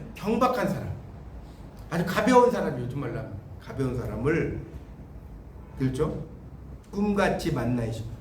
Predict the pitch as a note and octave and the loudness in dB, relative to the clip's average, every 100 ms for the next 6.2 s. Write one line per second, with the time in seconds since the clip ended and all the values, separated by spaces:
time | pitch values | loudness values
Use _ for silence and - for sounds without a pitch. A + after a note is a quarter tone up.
0 | - D4 D4+ C#4+ C#4+ D3+ C#3 C#3 C3+ - | 2 4 8 8 8 6 0 0 -2 -4
1 | - - F3+ F3 - - - - - C3 | -6 -4 -4 -4 -6 -8 -10 -12 -6 0
2 | C#3 A#2 - C#3+ D#3+ G2+ - - - - | 2 2 2 4 4 2 -2 -8 -12 -14
3 | - - E3+ G#3 G#3+ - G#3+ G#3 F3+ F3 | -12 0 4 6 6 4 6 8 8 6
4 | G3 G#3 G#3+ G3 E3+ E3 G#3 B3 A#3+ - | 6 4 2 2 4 4 2 -2 -4 -8
5 | - - G#3+ G#3+ F#3 F3+ E3+ D3+ C3 C3 | -8 0 4 4 2 0 0 0 2 2
6 | G#2+ G#2 | 2 -2